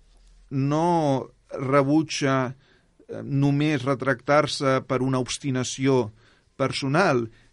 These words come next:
hem d'entendre que Luter el que està fent és reivindicar un principi bàsic de la seva teologia, que és que qualsevol cristià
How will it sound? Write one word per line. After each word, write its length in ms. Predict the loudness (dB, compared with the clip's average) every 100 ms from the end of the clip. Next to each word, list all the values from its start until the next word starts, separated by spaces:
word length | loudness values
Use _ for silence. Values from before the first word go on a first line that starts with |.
| _ -6
hem 200 | -4 -2
d'entendre 760 | -2 0 0 0 0 -2 -4
que 140 | -4 -2
Luter 380 | 0 0 0 2
el 100 | 0
que 120 | -2
està 180 | -4 -4
fent 260 | -4 -4 -2
és 80 | 0
reivindicar 840 | 0 0 -2 -2 -4 0 0 0 -2
un 180 | -2
principi 460 | 0 0 0 -2 0
bàsic 320 | 2 0 0
de 100 | 2
la 60 | 2
seva 260 | 2 0 0
teologia, 600 | 0 0 2 2 2 -2 -10 -20 _ -2
que 140 | 0
és 80 | 2
que 140 | 0 2
qualsevol 680 | 6 6 6 2 4 4 4
cristià 640 | 0 -2 0 2 2 0